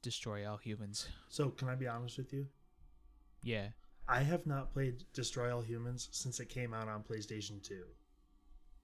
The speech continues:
Speaker 1: Wait, really? You never played the remake?
Speaker 2: No. <laughs>
Speaker 1: Oh my God.
Speaker 2: I only
Speaker 1: So,
Speaker 2: played the
Speaker 1: you know what's
Speaker 2: original. <laughs>
Speaker 1: Oh my God, this is hilarious. So this is, this is a funny detail about the remake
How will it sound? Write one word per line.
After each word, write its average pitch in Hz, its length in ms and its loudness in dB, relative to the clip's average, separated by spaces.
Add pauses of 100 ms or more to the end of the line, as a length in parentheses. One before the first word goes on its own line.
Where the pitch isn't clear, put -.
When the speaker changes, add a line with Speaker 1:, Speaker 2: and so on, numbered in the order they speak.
(680)
Speaker 1:
Wait, 226 260 12
really? 185 320 10
You 277 100 12
never 254 200 10
played 247 260 10
the 180 80 10
remake? 180 680 4 (220)
Speaker 2:
No. 151 260 10 (340)
<laughs> 247 60 10 (1300)
Speaker 1:
Oh 170 260 10
my 156 340 6
God. 165 260 10
Speaker 2:
I 254 40 12
only 254 200 10
Speaker 1:
So, 175 120 10
Speaker 2:
played 247 180 12
the - 60 6
Speaker 1:
you 214 80 10
know - 120 12
what's 220 220 12
Speaker 2:
original. 175 320 6 (200)
<laughs> - 640 -2
Speaker 1:
Oh 135 220 6
my 120 200 4
God, 113 300 4
this 135 160 2
is 127 140 2
hilarious. 110 580 0 (200)
So 185 400 12
this 196 280 10
is, 202 180 4
this 202 240 4
is 202 140 6
a 165 60 8
funny 156 340 6
detail 123 580 2
about 127 320 4
the 117 60 -4
remake 117 560 2